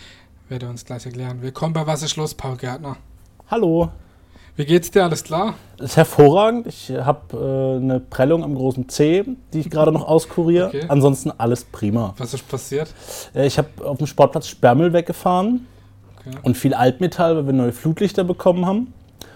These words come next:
Speaker 2: Da waren so kleine Elektromotoren, die irgendwie so zwanzig Kilo gewogen haben. Da ist mir auf den Fuß gefallen.
Speaker 1: Hm.
Speaker 2: War sehr, sehr schmerzhaft.
Speaker 1: Das glaub ich. Hast du wenigstens gleich gemerkt, ne?
Speaker 2: Das hab ich sehr deutlich gemerkt.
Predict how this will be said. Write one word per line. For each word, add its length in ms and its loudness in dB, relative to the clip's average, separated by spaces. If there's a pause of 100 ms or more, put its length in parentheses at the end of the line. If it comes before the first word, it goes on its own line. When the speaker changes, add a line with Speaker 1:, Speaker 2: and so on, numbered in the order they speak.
(140)
Speaker 2:
Da 80 -4
waren 140 4
so 80 0
kleine 800 0 (360)
Elektromotoren, 1300 0
die 120 -4
irgendwie 200 -6
so 80 -6
zwanzig 420 -4
Kilo 240 -4
gewogen 320 -2
haben. 80 0
Da 80 -2
ist 80 -6
mir 140 -4
auf 80 -6
den 100 -6
Fuß 220 -4
gefallen. 400 0 (880)
Speaker 1:
Hm. 180 -14 (140)
Speaker 2:
War 240 0
sehr, 420 2
sehr 160 -4
schmerzhaft. 460 -18
Speaker 1:
Das 100 -20
glaub 320 -10
ich. 100 -20
Hast 140 -12
du 40 -12
wenigstens 240 -8
gleich 260 -6
gemerkt, 340 -12
ne? 140 -14 (400)
Speaker 2:
Das 200 -8
hab 120 -2
ich 160 -10 (100)
sehr 440 0
deutlich 440 -8
gemerkt. 300 -4